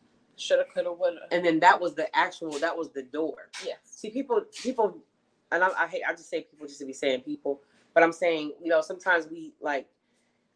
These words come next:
Speaker 2: think that, "Oh, this is the door," but it's not a door,
Speaker 1: Mm-hmm.
Speaker 2: like a physical door. It's a
Speaker 1: No.
Speaker 2: door. It's an opening out of the,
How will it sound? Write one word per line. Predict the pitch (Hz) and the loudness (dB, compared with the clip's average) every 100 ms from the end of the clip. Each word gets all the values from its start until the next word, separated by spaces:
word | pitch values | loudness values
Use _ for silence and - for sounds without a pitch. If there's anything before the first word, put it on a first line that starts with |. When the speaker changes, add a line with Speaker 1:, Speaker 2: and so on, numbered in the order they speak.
| - | -4
Speaker 2:
think | 190 170 - | -4 -2 2
that, | 151 - 190 | 2 2 -4
"Oh, | 202 196 | -4 -4
this | 208 | -8
is | |
the | 160 156 | -10 -6
door," | 165 175 147 | 0 2 2
but | 139 175 | 0 0
it's | 202 | 2
not | 208 - | 0 0
a | 151 139 - | -8 -10 -6
door, | 156 220 208 - | 0 2 2 2
Speaker 1:
Mm-hmm. | 208 151 | -4 -2
Speaker 2:
like | 170 165 - - | -2 -2 -14 -6
a | 156 - 196 | -6 -4 -6
physical | 180 175 156 | -6 -6 -6
door. | 143 180 180 | -2 -2 -2
It's | 170 170 | -4 -6
a | 147 | -8
Speaker 1:
No. | 135 | -4
Speaker 2:
door. | 175 131 | 0 0
It's | - | -2
an | - - | -6 0
opening | 180 170 139 131 131 _ _ _ _ 143 | 0 0 -8 -8 -12 _ _ _ _ -2
out | 165 | 0
of | 165 147 | 0 -2
the, | 147 | -6